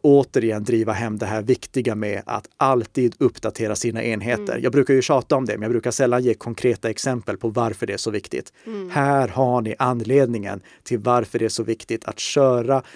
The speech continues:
Speaker 1: enheter som får säkerhetsuppdateringar och att installera säkerhetsuppdateringarna när de släpps.
Speaker 2: Men kan vi veta om sårbarheten har, eh, missbrukats eller utnyttjats
Speaker 1: Eh,
Speaker 2: av, eh, någon?
Speaker 1: Ian Beer skriver i, i sin rapport att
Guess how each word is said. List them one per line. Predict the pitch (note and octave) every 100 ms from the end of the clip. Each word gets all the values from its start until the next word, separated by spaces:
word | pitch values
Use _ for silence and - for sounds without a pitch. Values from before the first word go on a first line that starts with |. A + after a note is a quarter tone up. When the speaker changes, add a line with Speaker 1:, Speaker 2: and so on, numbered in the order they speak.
| - -
Speaker 1:
enheter | C3+ A2+ A2+ A2 - A#2 A2 - _
som | - A2+
får | G#2+ - C3+
säkerhetsuppdateringar | - A#2 A2 G#2+ A2+ - G#2 A#2 G#2+ A2 G#2+ - -
och | - A#2
att | G#2+
installera | G#2 - A2+ A2+ A2 G#2
säkerhetsuppdateringarna | A#2 G2+ G#2 G2 A2 - - A2+ G#2 G#2+ G#2+ -
när | A2+ A#1+
de | - A#1
släpps. | - - - - _ - - _
Speaker 2:
Men | A#3
kan | A#3 B3+
vi | B3+
veta | B3+ B3 A3
om | - A3
sårbarheten | A3 A#3 A3+ G#3+ G3 G3
har, | G#3 G3+ G3 F#3
eh, | G3 G3
missbrukats | A3 - G3 F#3+ A#3 -
eller | G#3+ G3+
utnyttjats | G3+ F#3 F3 B3+ - -
Speaker 1:
Eh, | D3 C#3
Speaker 2:
av, | F#3 G#3
eh, | G3+
någon? | G3 G3 - - _ _ - E3+
Speaker 1:
Ian | F3 D#3+
Beer | D#3 F3
skriver | F3 - C#3+ A#2 D#3 B2+
i, | C3 B2 C3+
i |
sin | B2+ A2
rapport | A2+ A2 G#2
att | A2+